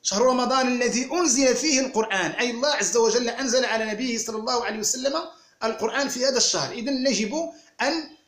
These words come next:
يك-، يكون هذا القرآن مصاحبا أو نصاحب هذا القرآن طيلة هذا الشهر،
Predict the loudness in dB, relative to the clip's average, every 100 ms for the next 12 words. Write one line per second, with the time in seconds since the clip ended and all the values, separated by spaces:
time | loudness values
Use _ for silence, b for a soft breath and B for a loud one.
0 | _ -4 -4 -2 0 0 2 2 2 2
1 | 0 -2 0 0 2 2 4 4 2 2
2 | 2 2 0 0 0 0 2 2 2 0
3 | 0 -2 -4 -4 -4 -2 0 2 2 2
4 | 0 0 -2 -2 -6